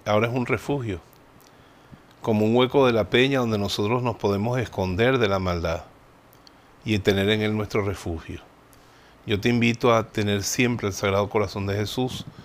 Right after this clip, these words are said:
como tu refugio. Te escondes en él y primero dentro de él te purificas porque está lleno del agua y la sangre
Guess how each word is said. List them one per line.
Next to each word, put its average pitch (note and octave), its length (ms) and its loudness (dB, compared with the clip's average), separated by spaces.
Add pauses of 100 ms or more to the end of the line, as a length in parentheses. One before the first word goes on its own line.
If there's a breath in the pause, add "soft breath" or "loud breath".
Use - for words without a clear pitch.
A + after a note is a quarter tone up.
(300 loud breath)
como G#2+ 200 -2
tu G2+ 120 -2
refugio. F#2+ 500 -2
Te G2+ 80 -6
escondes B2 420 0
en C3+ 140 2
él G#2 240 -2 (1000 loud breath)
y G#2 100 0
primero A2+ 420 4
dentro G2+ 320 2
de G2+ 100 4
él G2+ 120 -2
te C#3 100 2
purificas G#2 680 -4
porque F#2+ 300 -4
está G#2+ 180 0
lleno A2 320 2
del G2 160 2
agua A#2+ 260 2
y A2+ 40 -2
la A2+ 140 2
sangre F2+ 520 -2